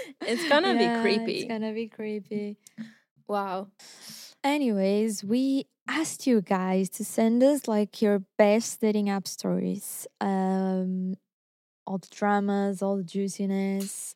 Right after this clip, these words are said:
Speaker 2: and, like, your overall experience with it, dating apps doesn't need to be, like, a specific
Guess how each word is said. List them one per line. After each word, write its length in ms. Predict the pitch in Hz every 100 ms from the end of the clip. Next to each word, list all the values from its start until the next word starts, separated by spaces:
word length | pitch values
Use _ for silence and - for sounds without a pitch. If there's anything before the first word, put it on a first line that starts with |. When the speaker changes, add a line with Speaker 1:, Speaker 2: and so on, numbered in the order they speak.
| _
Speaker 2:
and, 1000 | 202 196 196 196 196 196 196 196 196 196 _ _ _ -
like, 320 | 202 190 - -
your 280 | 233 339 381 277
overall 440 | 240 240 226 220
experience 960 | 208 - - 202 220 240 294 - - -
with 180 | 220 214
it, 180 | 208 196
dating 300 | 196 196 214
apps 280 | 214 240 -
doesn't 240 | 208 208
need 180 | 202 196
to 120 | -
be, 140 | 190 202
like, 400 | 196 - _ _ _ 214
a 60 |
specific 720 | - 208 - 190 190 - -